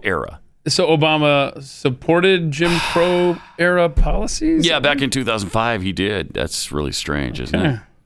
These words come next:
Speaker 1: Jeez. So Al Sharpton threatened to sue these two senators. Uh, he said,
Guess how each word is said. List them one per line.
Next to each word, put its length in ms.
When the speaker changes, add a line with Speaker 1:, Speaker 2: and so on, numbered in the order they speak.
Speaker 1:
Jeez. 680
So 340
Al 180
Sharpton 760
threatened 420
to 180
sue 560
these 240
two 200
senators. 800
Uh, 640
he 180
said, 580